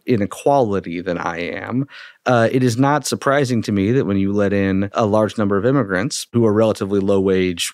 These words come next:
workers, that you see the gap between high-wage workers and low-wage workers increase. You know, I interpret that as kind of a mechanical side effect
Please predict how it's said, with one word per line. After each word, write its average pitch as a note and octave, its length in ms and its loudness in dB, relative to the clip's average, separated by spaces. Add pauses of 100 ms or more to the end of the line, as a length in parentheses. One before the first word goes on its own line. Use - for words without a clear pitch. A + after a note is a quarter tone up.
workers, A2 640 -2 (520)
that A2 220 2
you G#2+ 140 0
see G2+ 500 0
the - 180 -2
gap G2+ 440 -2
between F#2+ 640 -2 (100)
high-wage G2+ 460 0
workers G2 300 -4
and F#2+ 100 -2
low-wage F#2+ 320 0
workers F2 380 -6
increase. A2+ 680 -4 (480)
You D#3+ 100 2
know, C3 60 6
I C#3+ 200 2
interpret B2+ 480 -2
that G#2+ 140 2
as G#2 120 0
kind G#2+ 180 -2
of F#2+ 100 -4
a F#2+ 80 0
mechanical G2+ 1120 0
side A#2 500 0
effect F#2 600 -4